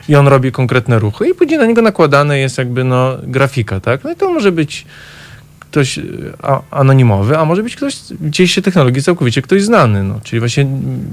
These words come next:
całkowicie dzisiaj możesz zrobić grę, w której główną postacią gra Bruce Willis po prostu, no. Bo jest ktoś fizyczny, anonimowy człowiek przebrany w kostium, no i na niego nałożony Bruce Willis i,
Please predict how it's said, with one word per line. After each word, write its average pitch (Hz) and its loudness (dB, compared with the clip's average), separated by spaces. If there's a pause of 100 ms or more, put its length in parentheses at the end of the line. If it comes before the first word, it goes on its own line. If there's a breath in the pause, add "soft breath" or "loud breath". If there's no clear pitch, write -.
(340)
całkowicie 135 0
dzisiaj 131 0
możesz 120 2
zrobić 117 2
grę, 117 4
w 117 -4
której 120 0 (180)
główną 123 2
postacią 120 2
gra 117 4
Bruce 110 0
Willis 107 -4
po 110 -10
prostu, - -14
no. - -12
Bo 123 -10
jest 120 -8
ktoś - -8 (160)
fizyczny, 131 0
anonimowy 127 4
człowiek 110 0
przebrany 110 2
w - -6
kostium, 285 -4
no 359 -2
i 359 0
na 349 2
niego 254 2
nałożony 147 4
Bruce 107 -2
Willis 123 0
i, 180 0